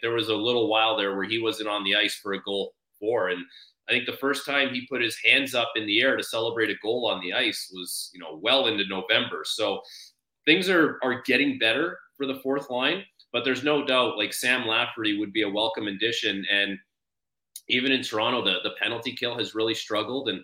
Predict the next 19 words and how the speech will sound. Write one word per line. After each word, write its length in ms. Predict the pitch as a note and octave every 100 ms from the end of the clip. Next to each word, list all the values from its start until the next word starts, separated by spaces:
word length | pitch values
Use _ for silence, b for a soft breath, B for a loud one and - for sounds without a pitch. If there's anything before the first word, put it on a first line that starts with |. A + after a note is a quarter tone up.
| B B _
Lafferty 480 | G#2+ A2+ - A#2+ A#2
was 160 | A2 G#2+
a 40 |
guy 280 | G#2 G#2+ A2+
who 140 | G#2+
understood 460 | G#2 G#2+ G#2+ - A2
the 60 | G#2+
penalty 460 | - G#2+ A2+ A#2 -
kill, 260 | A#2 A2+ G#2+
and, 120 | F#2+
and 180 | G2 F#2+
Toronto 400 | A2 G#2+ A2 G#2+
does 400 | G#2 G#2 - - G2
lack 260 | G2 A#2 - -
some, 340 | - G#2 G2+
some 200 | - G#2 -
players 380 | G2+ G#2 A#2 A2
that 100 | G#2
have 140 | G2